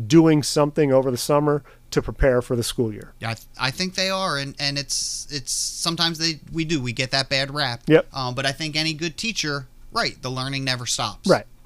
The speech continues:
Speaker 1: And, you know, yeah, we might, you know, have a,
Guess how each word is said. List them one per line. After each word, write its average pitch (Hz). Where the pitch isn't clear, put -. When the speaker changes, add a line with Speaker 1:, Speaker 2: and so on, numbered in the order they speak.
Speaker 1:
And, 135
you 156
know, 123
yeah, 170
we 156
might, 147
you 170
know, 123
have 127
a, 123